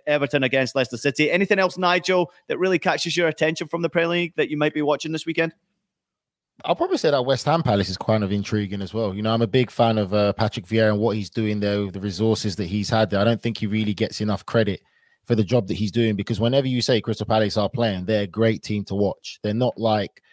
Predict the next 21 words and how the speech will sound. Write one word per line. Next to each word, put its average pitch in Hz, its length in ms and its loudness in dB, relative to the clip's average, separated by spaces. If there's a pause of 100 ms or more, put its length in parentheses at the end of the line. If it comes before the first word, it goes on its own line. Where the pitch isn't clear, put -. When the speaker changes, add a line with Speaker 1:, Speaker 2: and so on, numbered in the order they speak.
(380)
Speaker 2:
a, 117 240 0
a 117 100 0
real 117 280 2
bad 113 500 0
or, 107 400 0
you 113 120 -4
know, 104 320 -2
an 110 100 -6
identity 107 540 -2
of 101 80 -2
not 110 160 -2
trying 113 200 0
to 107 60 2
get 104 220 2
forward 110 220 4
or 101 40 2
not 110 160 0
trying 107 140 0
to 101 60 0
play 101 200 0
football. 98 480 -2